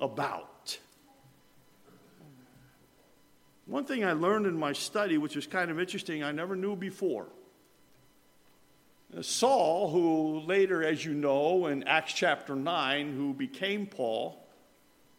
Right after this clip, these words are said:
Saul, as part of the Sanhedrin, as part of the upper echelon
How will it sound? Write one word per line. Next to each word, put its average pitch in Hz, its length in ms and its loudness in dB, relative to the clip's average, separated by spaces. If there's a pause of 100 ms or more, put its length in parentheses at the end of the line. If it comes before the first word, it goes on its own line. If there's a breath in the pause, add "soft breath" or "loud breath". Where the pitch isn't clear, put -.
(720)
Saul, 233 500 2
as 180 380 2
part 226 400 0
of 220 60 0
the 196 60 -2
Sanhedrin, 156 1080 -2
as 143 160 -6
part 208 500 0
of 165 200 0
the 160 200 -2
upper 180 380 -2
echelon 143 840 -2